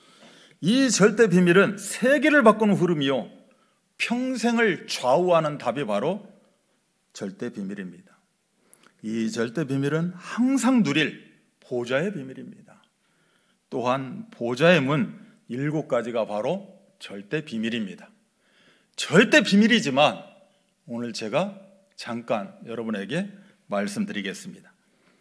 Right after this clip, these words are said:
첫 번째는 성삼위 하나님은 보좌의 이 비밀을 누릴 우리에게 허락하셨습니다. 신분과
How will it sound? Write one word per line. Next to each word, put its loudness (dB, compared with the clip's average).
첫 -2
번째는 4
성삼위 2
하나님은 0
보좌의 -6
이 -4
비밀을 0
누릴 0
우리에게 -10
허락하셨습니다. -6
신분과 -8